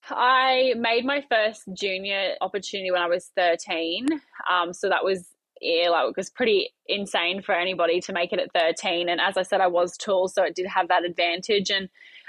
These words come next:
there was a period of time that I didn't actually improve from, like, the age of fifteen to eighteen. I, I think I, you know, kind of plateaued 'cause everybody else kind of caught up when it came to strength and height. So I didn't have that advantage anymore.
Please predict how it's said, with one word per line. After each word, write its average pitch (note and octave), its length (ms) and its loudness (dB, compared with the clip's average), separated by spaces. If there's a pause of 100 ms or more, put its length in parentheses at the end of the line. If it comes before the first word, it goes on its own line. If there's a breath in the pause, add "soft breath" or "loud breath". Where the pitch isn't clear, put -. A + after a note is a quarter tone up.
(140)
there G#3 120 6
was G#3+ 160 4
a G#3 40 2
period G#3 240 0
of G3 80 0
time G3 240 0
that G3 80 0
I F#3 120 2
didn't F#3 200 -4
actually F#3 480 0
improve G#3+ 600 0 (180)
from, F3+ 160 -2
like, E3+ 200 -2
the F#3 80 2
age F3 160 2
of F3 140 -4
fifteen F#3 380 -4
to F#3 120 -2
eighteen. F3 380 0
I, E3+ 160 0 (120)
I F#3 40 -4
think F3 260 -4
I, E3 380 2 (460 loud breath)
you G3 80 2
know, F#3 100 2
kind F#3 240 2
of F#3 60 0
plateaued G3+ 500 2
'cause A3 160 -4
everybody G3+ 380 4
else F#3+ 180 4
kind G3 180 -2
of F3+ 80 -2
caught F#3+ 260 2
up F3+ 120 2
when F3+ 140 0
it - 80 -8
came F#3+ 240 -2
to F#3 80 -12
strength - 420 -2
and E3+ 100 -2
height. E3+ 360 2
So G3 160 0
I E3+ 320 2
didn't G3+ 220 -6
have G#3 200 -2
that G#3 140 4
advantage G3 520 -2
anymore. G3 580 0